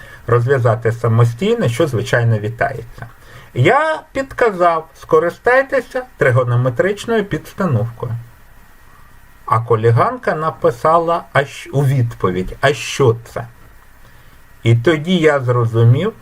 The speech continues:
що на цю тему треба зняти окремий фільм, або навіть цикл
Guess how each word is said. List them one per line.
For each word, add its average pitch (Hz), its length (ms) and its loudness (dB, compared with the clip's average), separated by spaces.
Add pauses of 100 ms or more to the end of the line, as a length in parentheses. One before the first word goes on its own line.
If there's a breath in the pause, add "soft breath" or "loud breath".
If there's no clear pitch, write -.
(200)
що - 240 0
на 120 180 6
цю 117 320 -4
тему 160 460 0
треба 120 360 2
зняти 117 440 0
окремий 110 580 2
фільм, 110 400 -2
або 101 260 0
навіть 131 420 0
цикл 117 320 -2